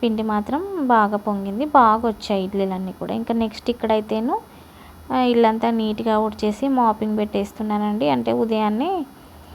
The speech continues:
ఫస్ట్ ఇల్లు తూ-, ఊడ్చి తుడిచేస్తే ఒక పని అయిపోతుంది కదా అని చెప్పేసి ఈ విధంగా అయితే చేస్తున్నానండి. తర్వాత అయితే ఇంకా టిఫిన్ అది చేసుకోవాలన్నమాట. ఇడ్లీను చట్నీ, పల్లీ చట్నీ చేద్దామని చెప్పి అనుకున్నాను.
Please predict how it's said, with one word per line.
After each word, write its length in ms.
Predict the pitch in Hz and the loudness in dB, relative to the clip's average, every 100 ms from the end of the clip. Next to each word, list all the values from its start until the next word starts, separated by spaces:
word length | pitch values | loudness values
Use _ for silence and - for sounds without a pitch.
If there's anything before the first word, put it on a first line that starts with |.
| - - - | -20 -20 2
ఫస్ట్ 320 | 233 214 - | 2 2 0
ఇల్లు 260 | 240 226 226 | 2 2 0
తూ-, 280 | 233 226 220 | 0 0 2
ఊడ్చి 340 | 226 220 240 | 0 -2 -4
తుడిచేస్తే 560 | 233 214 214 220 214 226 | -2 -2 -2 -4 -2 -4
ఒక 100 | 233 | -2
పని 300 | - 208 208 | 0 0 0
అయిపోతుంది 520 | 214 208 208 208 202 | 0 -2 -2 -4 -2
కదా 240 | 202 202 | -2 -2
అని 120 | 202 202 | -2 -4
చెప్పేసి 640 | 202 - 202 202 359 392 302 - - - - - - | -6 -4 -6 -4 -8 -6 -8 -14 -20 -20 -20 -12 0
ఈ 80 | 240 | 2
విధంగా 340 | 226 214 208 | 2 0 0
అయితే 320 | 202 220 269 269 | 0 -2 -4 -2
చేస్తున్నానండి. 680 | 214 208 220 214 214 208 311 | -4 -4 -6 -4 -2 -2 -2
తర్వాత 500 | - 302 247 240 240 | 4 4 6 2 2
అయితే 280 | 233 359 403 | -2 -2 -4
ఇంకా 300 | 349 262 247 - - - - - | -2 -2 -2 -10 -20 -20 -20 -6
టిఫిన్ 360 | 277 254 247 240 | -2 0 2 2
అది 340 | 240 220 226 226 | 2 2 0 0
చేసుకోవాలన్నమాట. 840 | 226 214 - 220 214 214 214 208 214 | -2 -2 -2 0 0 0 0 0 0
ఇడ్లీను 800 | 339 302 220 220 226 226 254 330 311 | 0 0 0 0 0 0 -2 0 0
చట్నీ, 280 | 240 226 233 | 0 -2 0
పల్లీ 300 | 220 214 220 220 | 2 2 0 -2
చట్నీ 220 | 214 214 | -4 -2
చేద్దామని 400 | 220 202 208 214 208 | -2 0 -2 -2 -4
చెప్పి 180 | 208 202 | -4 -2
అనుకున్నాను. 640 | 208 214 214 214 226 415 | -4 -4 -4 -2 -2 -4